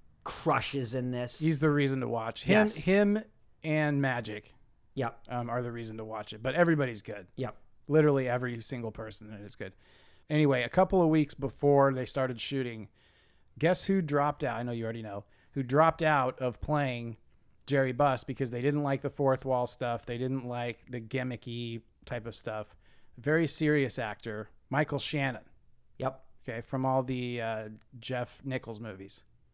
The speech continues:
Speaker 1: Jeff Nichols?
Speaker 2: Yeah.
Speaker 1: Who?
Speaker 2: Like Mud and, uh, Midnight Special.
Speaker 1: Yeah, everybody knows who Michael Shannon is. He's a
Speaker 2: Okay.
Speaker 1: weirdo.
Speaker 2: Yeah.
Speaker 1: He's a weird dude.
Speaker 2: This would have been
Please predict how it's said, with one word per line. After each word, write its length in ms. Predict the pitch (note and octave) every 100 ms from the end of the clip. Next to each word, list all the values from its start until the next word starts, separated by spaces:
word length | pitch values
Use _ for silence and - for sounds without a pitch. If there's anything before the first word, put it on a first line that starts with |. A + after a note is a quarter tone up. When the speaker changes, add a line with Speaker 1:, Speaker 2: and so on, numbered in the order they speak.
| _
Speaker 1:
Jeff 240 | - D#3 F#3 G#2
Nichols? 640 | C#3 D#3+ F2+ D2+ - - _ _
Speaker 2:
Yeah. 120 | - D3 -
Speaker 1:
Who? 280 | - G3 A4+ - _ -
Speaker 2:
Like 100 | A#2+
Mud 520 | B2+ D3+ D3+ D#3 D3
and, 380 | C#3 B2+ A#2+ A#2
uh, 220 | A2+ G#2+ G#2 G2+ _ _ -
Midnight 300 | C#3 C#3 C3+
Special. 580 | - C#3+ C#3 D3 C#3 C3+ _ _ _ - _ -
Speaker 1:
Yeah, 140 | D4 C4
everybody 380 | F4 A4+ A4
knows 280 | E4 C4 G#3+
who 80 | G#3+
Michael 260 | G#3 G3+ F3+
Shannon 400 | - G#3+ G3+ C3
is. 300 | F2 - - _
He's 160 | -
a 40 | D#4+
Speaker 2:
Okay. 60 | E4+
Speaker 1:
weirdo. 300 | F#4+ D#3+ - _ _ - _ -
Speaker 2:
Yeah. 100 | D#3
Speaker 1:
He's 120 | C4
a 60 | C4
weird 320 | A#3+ A3+ E3+
dude. 360 | C3+ F2 D2+ - - -
Speaker 2:
This 300 | - D3+ F#3
would 100 | G3
have 100 | F3+
been 280 | D#3 C#3+ C3